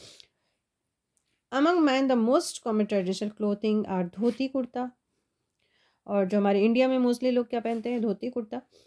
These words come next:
अब तो सब लोग पैंट पे आ गए, but पहले क्या होता था, mostly धोती कुर्ता ही पहनते थे। कुर्ता पजामा and the लुंगी शर्ट, और क्या पहनते हैं, कुर्ता पजामा और लुंगी शर्ट। अब आप बोलते, "लुंगी शर्ट कैसे पहनेंगे?" ओके,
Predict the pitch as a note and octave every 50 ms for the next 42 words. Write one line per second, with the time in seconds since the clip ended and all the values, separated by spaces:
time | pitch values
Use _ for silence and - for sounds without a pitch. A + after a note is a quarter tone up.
0 | _ _ - G3+ - A3+ A#3 B3 A3 A3+ A#3 A3 - G#3+ G#3 G#3 G#3 - A3+ A3+
1 | G#3+ G3+ G#3+ B3 F4 - _ _ _ _ _ _ - G3+ G3 F#3+ _ _ _ _
2 | _ _ - G3+ F#3 F#3+ G#3 A3+ A3 A#3 A3+ A3 A3 A#3+ A#3+ B3 B3+ A#3+ G#3+ G3
3 | G#3 - A#3+ B3 G#3 G3+ F3 - - F3+ - F3 E3+ - F3 E3+ E3+ - E3+ D#3+
4 | E3 - E3+ E3+ - - - _ _ _ - - - _ _ - C4 C4+ B3 -
5 | D4 D4 C#4 D4 C#4 B3 C4+ C4 B3+ C4 B3+ A3+ G3+ F#3 E3+ F#3 E3+ E3+ F3 F3+
6 | F#3 F#3 A3+ A3 - - A#3 A3+ A3 G#3+ A3 _ _ - - - _ - - G#3+
7 | G#3+ A3+ A#3 A#3 A3+ A#3 A3+ A3+ A3 A#3+ A3 - F#3 F#3 - A3+ A3+ A3+ A#3+ A3
8 | G#3 G#3+ G#3+ G#3+ G#3+ G3+ F#3 F3 F3+ F3+ F#3 F3+ A3 G#3+ - A3+ G3+ - F#3+ E3+
9 | F#3 E3+ F#3+ F#3 G#3 G3 G3 F#3+ G3 G3 G#3+ C#4 C#4+ - C#4+ C#4+ - C#4 C#4+ B3+
10 | C#4 C4 C4+ C4 C4 C4 B3+ C4 B3 G#3+ G#3+ A3 A3+ - - A#3+